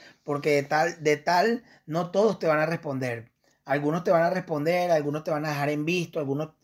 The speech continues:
sí te van. Mira, este chico también hablé con él. Es muy buena persona, de verdad que me, me parece genial. Voy a copiar, voy a copiar estos mensajes nuevamente. Copiar texto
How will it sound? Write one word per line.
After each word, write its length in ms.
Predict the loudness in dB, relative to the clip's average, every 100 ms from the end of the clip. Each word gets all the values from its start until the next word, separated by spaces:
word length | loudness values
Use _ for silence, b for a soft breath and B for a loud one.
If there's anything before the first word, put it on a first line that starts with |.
| b b
sí 220 | -6 -2
te 100 | 2
van. 160 | 4 4
Mira, 160 | 0
este 300 | 0 0 0
chico 260 | -2 -2 -2
también 360 | -2 -2 -2
hablé 220 | -2 -2 -2
con 200 | -4 -2
él. 280 | -2 -4 b b b
Es 120 | -6 -2
muy 200 | 2 2
buena 300 | 2 2 0
persona, 460 | -2 0 0 2
de 100 | 0
verdad 200 | 0 -2
que 100 | -2
me, 120 | -4
me 200 | -2 -4
parece 260 | -4 -4 -2
genial. 240 | -2 -2
Voy 120 | 0 0
a 60 |
copiar, 480 | 0 0 2 0 -2 b b b -8
voy 100 | -6
a 40 |
copiar 240 | -2 -2 -2
estos 160 | -2
mensajes 640 | -2 -2 0 0 0 -4 _ _ _ -12
nuevamente. 720 | -4 -2 0 0 -2 -6 -8 _ _ _ _ _ _ _ _
Copiar 420 | -14 -4 -2 -2
texto 520 | -2 -2 -2 -6 -6